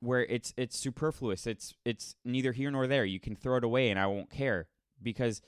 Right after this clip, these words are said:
it, it's, it's like pop culture. Most pop culture sucks. Most, most contemporary music sucks. It's, it's, uh, candy. You'll like it for a second and you want the new thing. You want the new hit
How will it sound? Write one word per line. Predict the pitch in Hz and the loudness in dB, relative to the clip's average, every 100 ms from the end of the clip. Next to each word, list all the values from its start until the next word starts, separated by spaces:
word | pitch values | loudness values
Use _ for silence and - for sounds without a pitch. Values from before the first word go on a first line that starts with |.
| _ _ _ - | _ _ _ -2
it, | 127 - | -2 0
it's, | 123 120 - - - _ | -2 -2 -6 -14 -16 _
it's | 120 147 | -6 -4
like | 127 | -4
pop | 143 135 - | -2 -2 0
culture. | 151 151 - 87 - _ 117 | -2 -2 -2 -4 -6 _ -2
Most | 127 - | -2 0
pop | 131 123 - | 0 0 0
culture | 123 - 113 | -4 -4 -6
sucks. | - 139 - | 0 0 0
Most, | 110 107 - | -4 -6 -4
most | 113 113 117 - | -4 -2 -4 -4
contemporary | 120 - 117 113 110 | -8 -6 -6 -2 -2
music | 107 101 107 | -2 -4 -6
sucks. | - 165 123 - - _ _ _ | -2 0 0 -2 -18 _ _ _
It's, | 120 110 - - _ _ _ _ _ _ - | 0 0 -6 -12 _ _ _ _ _ _ -2
it's, | 131 - | -2 2
uh, | 127 | 2
candy. | 120 143 156 147 95 - _ _ - | 2 0 0 -2 -4 -8 _ _ -4
You'll | 117 127 | 0 4
like | 135 143 | 4 2
it | 151 | -2
for | - | -2
a | 143 | -2
second | - 117 127 123 | 0 0 0 -2
and | 117 | -2
you | |
want | 107 104 104 | -2 -2 -4
the | |
new | 113 135 | -4 -4
thing. | 156 104 87 | -4 -8 -6
You | 92 | -4
want | 104 - | -4 -4
the | |
new | 113 110 | -4 -2
hit | 113 143 | 0 -2